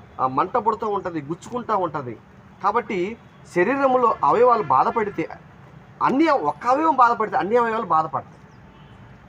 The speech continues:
కానీ ఈ శరీ-, ఈ కన్ను బాధపడుతూ ఉంది, కాళ్ళు బాగానే ఉన్నాయిగా, నేను ఉరికెత్తుతాను, వాకింగ్ చేస్తానంటే ఎట్లా ఉంటుంది? చేతులు బాగానే ఉన్నాయిగా, కాసేపు నేను కీ-, కీబోర్డ్ ప్లే చేసుకుంటానంటే ఎట్లా ఉంటుంది? నోరు బాగానే ఉంది కానీ పాట పాడుకుంటానంటే ఎట్లా ఉంటుంది?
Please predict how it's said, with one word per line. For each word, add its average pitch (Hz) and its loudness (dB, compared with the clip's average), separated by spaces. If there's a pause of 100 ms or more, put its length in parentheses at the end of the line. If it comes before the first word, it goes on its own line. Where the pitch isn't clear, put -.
కానీ 139 -2 (100)
ఈ 135 -8
శరీ-, 160 -6
ఈ 139 -6
కన్ను 196 -6
బాధపడుతూ 170 -2
ఉంది, 123 -8 (500)
కాళ్ళు 277 2
బాగానే 233 4
ఉన్నాయిగా, 226 2 (180)
నేను 156 -2
ఉరికెత్తుతాను, 214 -2 (300)
వాకింగ్ 240 0
చేస్తానంటే 208 -4
ఎట్లా 175 -2
ఉంటుంది? 160 -8 (800)
చేతులు 294 4
బాగానే 254 6
ఉన్నాయిగా, 226 2
కాసేపు 196 -4
నేను 196 0
కీ-, - -16 (260)
కీబోర్డ్ 220 -4
ప్లే 190 0
చేసుకుంటానంటే 180 -4
ఎట్లా 151 -10
ఉంటుంది? 131 -14 (240)
నోరు 262 4
బాగానే 240 4
ఉంది 233 0
కానీ 202 -4
పాట 170 -2
పాడుకుంటానంటే 202 -4
ఎట్లా 165 -10
ఉంటుంది? 151 -12